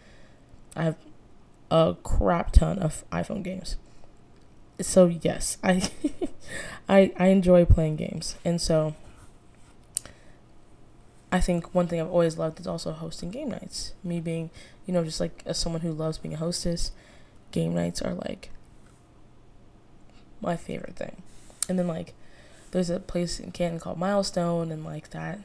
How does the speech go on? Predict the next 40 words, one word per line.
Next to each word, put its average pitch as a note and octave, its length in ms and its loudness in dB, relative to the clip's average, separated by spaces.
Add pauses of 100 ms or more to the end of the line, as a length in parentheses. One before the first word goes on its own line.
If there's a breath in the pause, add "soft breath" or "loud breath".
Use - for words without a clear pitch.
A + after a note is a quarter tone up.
is, E3+ 180 -6
like, D#3+ 260 -8
literally E3+ 280 -6
a D#3+ 80 -4
bar D#3+ 460 -6
and E3 300 -6
a D#3+ 240 -8 (140)
board E3 300 -6
game E3 160 -8
place, E3+ 240 -6 (640 loud breath)
like, F3 320 -6
my D#3+ 180 -4
bread E3 180 -4
and E3 100 -6
butter. - 240 -8
Like, - 140 -8
that's - 300 -6
my E3+ 160 -8
type - 220 -4
of E3+ 100 -10
thing. - 260 -10 (880 loud breath)
And G3 220 2
I F3+ 120 -2
realize G3+ 360 -2
it's F#3+ 120 -8
be-, G3+ 220 -10
it F#3 100 -6
comes C4 260 -6
from F3 480 -2 (1080)
the E3 420 -2 (600 loud breath)
dependency E3+ 920 -2
that - 300 -4
a - 60 -8
lot D#3+ 140 -4
of E3 60 -8
times E3 220 2
I E3 40 -4
look D#3+ 260 -8
towards - 560 6 (640 loud breath)
to E3 460 0